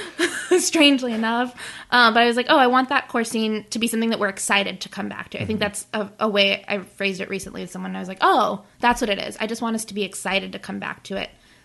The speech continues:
Speaker 1: instead of treating it like it's a scene that we are just using for fodder for tag runs." 'Cause that happens sometimes where you just get people sort of laying up things in that
Speaker 2: Mm-hmm.
Speaker 1: way that happens so much in Spokanes and Slackers, where it's like,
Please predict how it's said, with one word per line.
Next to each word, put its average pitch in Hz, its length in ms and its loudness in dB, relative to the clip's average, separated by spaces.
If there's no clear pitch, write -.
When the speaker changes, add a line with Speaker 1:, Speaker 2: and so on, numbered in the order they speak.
Speaker 1:
instead 226 340 2
of 202 120 2
treating 202 300 -2
it 196 120 -4
like 202 140 -6
it's 190 100 -12
a 196 60 -8
scene 190 280 -6
that 190 140 -8
we 196 480 0
are 220 80 4
just 202 260 -2
using 202 260 -4
for 196 180 -4
fodder 190 680 -6
for - 160 -8
tag 185 320 -10
runs." - 460 -12
'Cause 214 180 -4
that 214 300 0
happens 196 460 -2
sometimes 196 600 -8
where 208 100 0
you 196 120 0
just 196 180 -6
get 202 160 -2
people 202 220 -6
sort 202 200 -2
of 196 220 -6
laying 226 500 2
up 202 320 0
things 302 580 0
in 247 160 2
that 220 120 4
Speaker 2:
Mm-hmm. 214 80 -4
Speaker 1:
way 214 140 2
that 202 120 -4
happens 196 400 -4
so 196 180 0
much 208 220 -4
in 226 100 -4
Spokanes 214 460 -6
and 220 140 -4
Slackers, 208 400 -6
where 196 80 -4
it's 185 120 -12
like, 190 220 -6